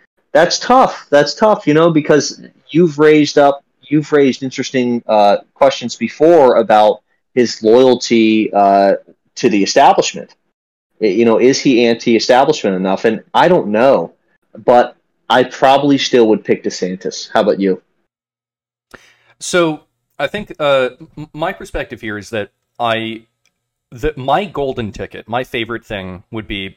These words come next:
Speaker 2: if you had, uh, Trump DeSantis, DeSantis being the vice president, uh, for the twenty twenty-four,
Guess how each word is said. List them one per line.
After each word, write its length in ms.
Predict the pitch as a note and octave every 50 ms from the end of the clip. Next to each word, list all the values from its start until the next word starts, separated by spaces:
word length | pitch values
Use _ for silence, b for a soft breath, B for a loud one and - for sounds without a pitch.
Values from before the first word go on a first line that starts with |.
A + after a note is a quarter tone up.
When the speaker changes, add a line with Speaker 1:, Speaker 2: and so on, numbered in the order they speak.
| _ _
Speaker 2:
if 220 | A2 G#2 - _
you 240 | G#2+ G#2 G2+ F#2+ G2
had, 460 | - - A2 G2+ G2+ G2+ F#2+ G2+ - _ _ _ _ _ _ _ _ _ _ _
uh, 220 | A2+ G#2 G2 G2 F#2+ - _
Trump 440 | - - - D3 C#3+ D3 D3 - - A#2
DeSantis, 800 | G#2+ - A2+ - - A#2+ G#2+ G#2 G2+ - E2+ D#2+ - - - - - _ _ _ -
DeSantis 400 | - - - B2 G#2 - G#2+ -
being 160 | A2+ G2 F#2+
the 60 | F2+
vice 180 | G2 F#2+ F2+ -
president, 480 | - G2 F#2 - - G2 F2+ F2 - _
uh, 140 | G2+ F#2+ F2+
for 120 | - -
the 80 | F#2+ F#2+
twenty 240 | - - G#2+ G#2+ G2
twenty-four, 560 | - G#2+ G2+ F#2+ - - G#2 F#2+ F2 F2 E2